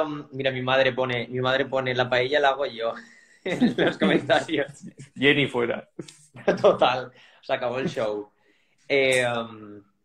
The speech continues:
Speaker 1: a ver, eh, ¿qué, qué me estabas diciendo? Ah, lo de Pekín Express, vale, vale. Eh, um, Pekín Express fue un show, pero tú estabas viendo, o sea, ¿viste mi edición
Speaker 2: En
Speaker 1: o
Speaker 2: directo,
Speaker 1: todas
Speaker 2: en
Speaker 1: las
Speaker 2: directo.
Speaker 1: ediciones de Pekín Express?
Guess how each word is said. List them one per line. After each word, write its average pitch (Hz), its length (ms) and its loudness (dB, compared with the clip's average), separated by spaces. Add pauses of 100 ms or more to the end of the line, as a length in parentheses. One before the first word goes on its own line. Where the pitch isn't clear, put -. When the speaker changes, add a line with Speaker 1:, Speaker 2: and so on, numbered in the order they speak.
(160)
Speaker 1:
a 123 100 2
ver, 117 280 0 (200)
eh, 113 380 0
¿qué, 127 120 -6
qué - 100 -10
me 123 80 -6
estabas 135 200 0
diciendo? 131 160 0
Ah, 139 40 6
lo 135 80 6
de 117 80 0
Pekín 123 200 -2
Express, 113 280 -4
vale, 107 200 0
vale. 98 240 -4 (460)
Eh, 120 460 4 (160)
um, 110 180 -8
Pekín 113 260 -6
Express 156 260 -4
fue 156 120 0
un 139 60 -2
show, 120 200 0
pero 113 160 -2
tú 127 80 -4
estabas 170 300 2
viendo, 165 340 0
o - 60 -4
sea, 110 120 0
¿viste 127 300 -2
mi 160 120 -6
edición 147 480 0
Speaker 2:
En 135 100 2
Speaker 1:
o - 20 2
Speaker 2:
directo, 127 320 6
Speaker 1:
todas 135 80 8
Speaker 2:
en 131 60 8
Speaker 1:
las 120 60 4
Speaker 2:
directo. 135 240 0
Speaker 1:
ediciones 135 160 -2
de 131 80 -10
Pekín 127 200 -8
Express? 107 340 -8